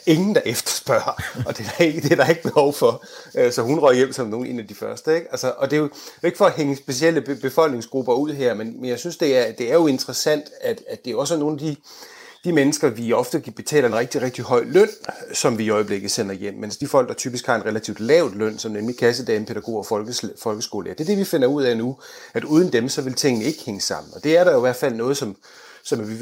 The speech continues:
man, man nu godt kunne, kunne reflektere over. Altså, selvfølgelig vil der ma-, mange af de her, øh, de her forskellige former for administrative, bureaukratiske funktioner vil selvfølgelig vende tilbage, og der vil også være et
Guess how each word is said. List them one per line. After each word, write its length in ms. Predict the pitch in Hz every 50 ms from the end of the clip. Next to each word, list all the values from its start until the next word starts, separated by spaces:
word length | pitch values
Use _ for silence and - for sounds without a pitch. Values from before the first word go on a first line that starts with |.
| 131 110 -
man, 200 | 107 113 120 127 131
man 120 | 127 120 123
nu 80 | 117
godt 180 | 117 127 131 127
kunne, 180 | - - 123 - -
kunne 180 | - 127 113 -
reflektere 480 | 110 101 - 110 - - - 151 143 120
over. 240 | 95 87 82 82 -
Altså, 180 | - - 113 104
selvfølgelig 340 | - - - 170 185 190 156
vil 60 | 156
der 220 | 131 113 113 117 113
ma-, 60 | -
mange 260 | 110 117 123 147 160 151
af 60 | 135
de 100 | - 135
her, 280 | 131 131 139 127 117 104 - - _ _ - - - - - _ _ - -
øh, 260 | 117 110 101 107 107 - - -
de 60 | 120
her 280 | 127 131 127 117 104 98 95 110 113 107
forskellige 420 | - - - - 135 127 113 107
former 200 | - 123 113 120
for 120 | 117 - 127
administrative, 560 | 113 117 120 135 143 - - 110 - - 127 107
bureaukratiske 600 | 110 110 104 - - 127 123 113 98 - - 113
funktioner 420 | - 107 104 - - 139 127 104
vil 140 | 92 104 98
selvfølgelig 420 | - 107 - - 123 131 147 143
vende 160 | 117 104 98
tilbage, 420 | 98 - 95 - 104 104 113 127 127
og 60 | 120
der 80 | 113 104
vil 100 | 95 95
også 160 | 110 123 123
være 100 | 127 117
et 60 | 120